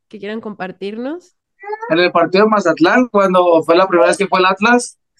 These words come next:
Speaker 2: me, me detuvieron, se acabó el partido y me detuvieron a mí sin hacer nada, pero se armó un descontrol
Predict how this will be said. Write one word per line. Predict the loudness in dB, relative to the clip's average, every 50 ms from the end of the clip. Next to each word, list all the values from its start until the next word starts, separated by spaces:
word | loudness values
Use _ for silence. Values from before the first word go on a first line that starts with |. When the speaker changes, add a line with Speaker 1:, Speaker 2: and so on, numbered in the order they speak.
| _ _ _ _ _ _
Speaker 2:
me, | 0 2 4 4 4
me | 2 2 2 0
detuvieron, | 0 2 2 4 4 4
se | 2 2
acabó | 2 4 2 4
el | 4
partido | 2 2 2 0 0 0 0 2 2
y | 2
me | 2 2
detuvieron | 2 2 2 4 4 4 4 2 2
a | 2
mí | 2 2
sin | 2 2 2
hacer | 2 2 0 0 2
nada, | 2 4 4 4 2 2 -2 _
pero | 0 2 2 2 2 2
se | 0 0
armó | 0 0 0 0
un | 2
descontrol | 2 0 2 0 -2 0 0 2 2 2 2 0 -2